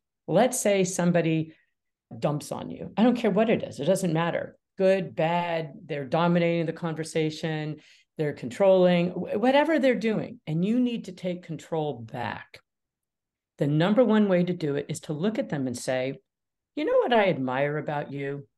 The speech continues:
And stop. Guess what they do? They stop talking.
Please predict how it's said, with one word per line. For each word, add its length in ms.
And 160
stop. 520
Guess 340
what 200
they 160
do? 400
They 140
stop 480
talking. 560